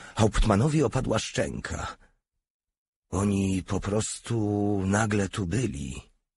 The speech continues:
streścił sytuację. Leutnant Frick roześmiał się. „Z tego zdaję sobie sprawę”.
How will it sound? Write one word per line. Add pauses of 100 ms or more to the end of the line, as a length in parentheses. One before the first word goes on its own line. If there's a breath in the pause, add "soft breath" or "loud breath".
(200)
streścił
sytuację. (460 loud breath)
Leutnant
Frick
roześmiał
się. (540 loud breath)
„Z
tego
zdaję
sobie
sprawę”.